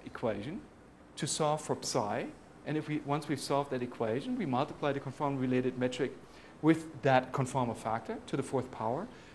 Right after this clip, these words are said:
and we automatically have solved the Hamiltonian constraint. Okay, so now we've re-,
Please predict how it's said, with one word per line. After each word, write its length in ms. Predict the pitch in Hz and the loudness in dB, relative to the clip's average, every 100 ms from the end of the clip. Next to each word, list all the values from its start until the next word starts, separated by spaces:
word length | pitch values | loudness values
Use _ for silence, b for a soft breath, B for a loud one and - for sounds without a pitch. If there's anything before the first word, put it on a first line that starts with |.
| B | B
and 160 | 151 139 | -2 2
we 100 | 139 | 2
automatically 520 | 139 123 120 113 139 | 2 2 4 2 2
have 140 | 135 - | -4 -2
solved 300 | 123 107 117 | 0 0 0
the 40 | |
Hamiltonian 460 | 117 107 - 101 113 | -6 -6 -6 -8 -6
constraint. 420 | 131 - 117 - - - | -8 -8 -10 -10 -16 -16
Okay, 200 | - 147 | -6 -4
so 180 | 196 160 | 2 4
now 220 | 139 151 | 6 6
we've 200 | 156 151 - B B B | 6 4 0 B B B
re-, 300 | 127 190 | 2 4